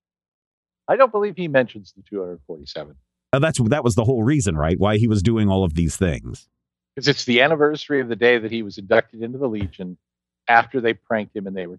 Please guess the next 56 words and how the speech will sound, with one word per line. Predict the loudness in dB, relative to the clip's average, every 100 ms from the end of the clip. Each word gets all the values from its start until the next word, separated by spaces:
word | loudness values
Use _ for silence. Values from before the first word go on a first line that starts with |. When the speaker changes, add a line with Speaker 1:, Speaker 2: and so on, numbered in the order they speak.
| _
Speaker 1:
jerks. | _ _ -18 0
Speaker 2:
Yeah. | 4 4 4
Speaker 1:
But | 4
I | 4
don't | 2 0
think | -4 -12
he | -4
mentions | -4 -4 -12 -16
the |
two | -10 -6
hundred | -6 -8 -14
forty-seven. | -10 0 2 4
Speaker 2:
Oh, |
okay. | 4 2 0 -6 _ _ _ -2
Speaker 1:
I | 0
think | 0 0
that's | 0 0
a, | 0 0
an | -4 -4 0
out-of-universe | 0 0 -8 _ _ _ _ _
thing. | _ -2
Speaker 2:
At | -2
Speaker 1:
But | 2
Speaker 2:
one | 2 2
point, | 2 2 0 _
at | -2 2
one | 2
point, | 4 4 4
they're | 4
like, | 4 2 0 -2
"Oh, | 2 4
we've | 4 2
got | 2 2
a |
mystery | 2 2 2 2
for | 2 2
you | 2
guys." | 2 0 -2 -6 -10 -16 _ _ -2
And, | 0 2 4 4
uh, | 4
they | 4
go | 2 2
into | 2 2
the | 2 2
old | 2 2 2
backup, | 0 2 0 2
backup, | 2 2 0 0 -8 _ _
uh, | 0 2
the | 2
old | 4 4
abandoned, | 4 4 4
old | 4
abandoned | 2 2 4 4
Legion | 2 2 2 2
trophy | 2 2 2
room. | 2 0